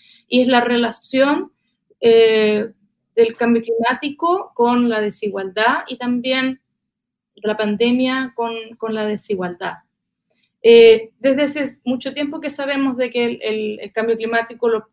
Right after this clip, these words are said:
lo debiéramos pensar como un problema, eh, de riesgo, un, un multiplicador de riesgo, y por lo tanto lo que hace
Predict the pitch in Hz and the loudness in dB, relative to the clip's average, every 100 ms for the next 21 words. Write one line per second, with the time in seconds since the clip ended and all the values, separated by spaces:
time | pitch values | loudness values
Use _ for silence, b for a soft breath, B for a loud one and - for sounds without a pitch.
0 | - 208 202 202 226 233 220 214 - - | -4 0 2 2 2 0 -6 -10 -8 0
1 | 233 233 - 214 214 208 202 202 214 220 | 0 0 -6 -4 -2 -4 -4 -4 -2 -2
2 | 214 208 208 208 _ _ _ _ - 208 | -4 -4 -6 -10 _ _ _ _ 0 2
3 | 202 202 - 202 190 220 226 247 302 453 | 2 -2 -2 -2 0 0 -2 -2 -2 -2
4 | - - 233 226 226 220 220 208 214 202 | -6 -4 -2 -2 -4 -2 2 2 2 -2
5 | - 208 202 202 233 269 - 220 233 208 | -10 -10 -6 0 2 2 0 -4 -2 0
6 | 202 196 240 339 - 233 240 233 240 262 | -4 -4 -10 -10 -10 -6 -4 -2 -2 -2
7 | 254 254 240 226 226 240 - 269 254 | -4 -6 -4 -2 -2 -2 -4 -4 -4